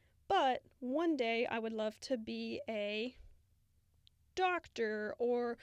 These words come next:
I wanna be a lawyer. What should I major in?" And they'll talk to you about all kinds of stuff. You know, what do you wanna do with your law? Like, what kind of law do you wanna do? What kind of,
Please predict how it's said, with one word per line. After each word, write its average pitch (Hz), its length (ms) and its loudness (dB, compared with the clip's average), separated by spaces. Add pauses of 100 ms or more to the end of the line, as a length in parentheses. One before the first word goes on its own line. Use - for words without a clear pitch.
(200)
I - 60 -6
wanna 254 180 -2
be 294 120 -2
a 330 60 0
lawyer. 339 600 0
What 240 280 -4
should 262 240 -2
I 240 120 2
major 233 420 -4
in?" 196 180 -10
And 208 120 -6
they'll 311 220 -2
talk 262 360 -2
to - 140 -8
you 247 300 -2
about 214 360 -6
all 254 120 -2
kinds 233 260 -6
of 226 60 -8
stuff. 214 200 -6 (320)
You 233 80 -4
know, 214 100 -4
what 214 160 -2
do 208 60 -8
you 208 100 -6
wanna 208 460 -4 (160)
do 233 260 -2
with 220 340 -6
your 220 420 -4 (500)
law? 330 500 2
Like, 214 320 -2 (360)
what - 160 0
kind 262 200 0
of 269 60 2
law 269 340 4
do 220 100 -8
you 208 140 -6
wanna 208 220 -6
do? 208 200 -6
What 214 160 -4
kind 240 360 -2
of, 233 280 -2